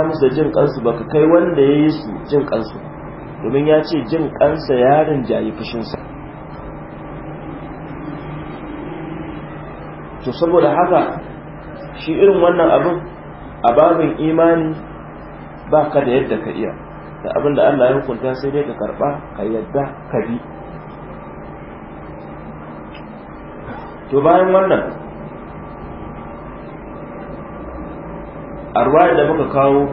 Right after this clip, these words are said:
wacce Imam Muslim ya ambata, sai yake cewa, "Wa anzalallahu ta'ala fi Abi Talib." A keɓe kuma akan shi Abu Talib, sai Allah maɗaukaki ya saukar da,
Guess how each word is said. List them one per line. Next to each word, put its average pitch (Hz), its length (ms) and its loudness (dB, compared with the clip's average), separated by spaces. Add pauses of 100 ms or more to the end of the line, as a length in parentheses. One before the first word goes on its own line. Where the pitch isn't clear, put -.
(960)
wacce - 280 2
Imam 131 220 2
Muslim 127 340 -2
ya - 160 2
ambata, 123 380 2 (200)
sai - 200 -4
yake 135 160 -2
cewa, 127 240 2
"Wa 117 160 6
anzalallahu 135 720 2
ta'ala 139 480 6 (140)
fi 151 120 -2
Abi 113 360 2
Talib." 120 360 4 (1200)
A 139 140 2
keɓe - 440 4
kuma 190 320 6
akan 165 240 2
shi 147 180 0
Abu 123 300 2
Talib, 131 320 2 (580)
sai - 240 0
Allah 143 280 6
maɗaukaki 127 600 0
ya 131 80 6
saukar 131 420 2
da, 123 140 2